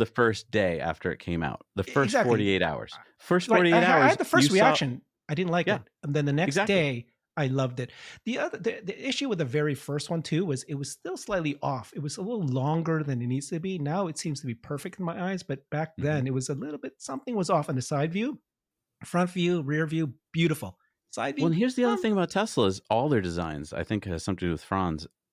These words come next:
Speaker 1: They, when you see it on video or, or a picture, it doesn't fully give it to you until you see it in person, right? You've probably
Speaker 2: Mm-hmm.
Speaker 1: experienced that with the Model three, or if you've seen the, the Cybertruck in person. When you see it in person, there's just something extra about it.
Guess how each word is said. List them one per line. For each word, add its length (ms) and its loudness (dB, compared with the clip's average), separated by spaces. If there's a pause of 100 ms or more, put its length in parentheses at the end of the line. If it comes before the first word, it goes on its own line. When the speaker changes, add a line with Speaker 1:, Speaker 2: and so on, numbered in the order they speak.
(100)
Speaker 1:
They, 340 0
when 160 2
you 80 4
see 240 2
it 160 2
on 240 2
video 360 2
or, 180 -4 (100)
or 140 0
a 40 -2
picture, 440 -4
it 220 -10
doesn't 360 0
fully 460 0 (100)
give 160 -2
it 120 -4
to 120 -10
you 240 -2
until 280 -6
you 80 -6
see 180 -6
it 80 -6
in 80 -10
person, 400 -4
right? 160 -2
You've 160 -6
probably 220 0
Speaker 2:
Mm-hmm. 60 -2
Speaker 1:
experienced 340 -4
that 120 0
with 120 -6
the 40 -8
Model 200 -4
three, 360 2
or 200 2 (160)
if 120 -10
you've 120 -4
seen 160 0
the, 140 0 (100)
the 180 -4
Cybertruck 500 -2
in 80 -4
person. 380 -4 (240)
When 80 0
you 40 -2
see 140 0
it 40 6
in 60 0
person, 320 -2
there's 120 -2
just 160 -8
something 400 0 (640)
extra 420 -2
about 280 -6
it. 140 -12